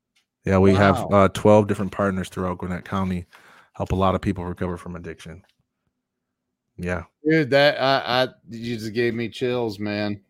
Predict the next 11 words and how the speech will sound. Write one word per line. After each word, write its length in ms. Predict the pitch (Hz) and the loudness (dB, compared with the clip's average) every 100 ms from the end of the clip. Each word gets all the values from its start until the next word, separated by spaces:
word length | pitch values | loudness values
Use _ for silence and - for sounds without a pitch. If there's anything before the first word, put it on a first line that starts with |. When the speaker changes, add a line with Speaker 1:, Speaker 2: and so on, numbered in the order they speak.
| - | -14
Speaker 2:
You 160 | 107 110 | -8 -6
just 120 | 104 | 0
Speaker 1:
Yeah. 80 | 117 | 2
Speaker 2:
gave 60 | 113 | 2
me 40 | - _ | -2 _
chills. 360 | 120 113 104 95 | 4 4 4 4
That's, 440 | 113 110 - - - - - - _ _ | 2 2 -6 -18 -20 -18 -18 -20 _ _
that's, 380 | 110 113 - - | 4 4 2 -14
that's 340 | - 107 98 98 | -2 0 0 -4
incredible. 760 | 101 - 104 101 95 98 98 _ | -4 2 4 6 4 0 -2 _
Speaker 1:
Yeah. 200 | 95 90 | -14 -14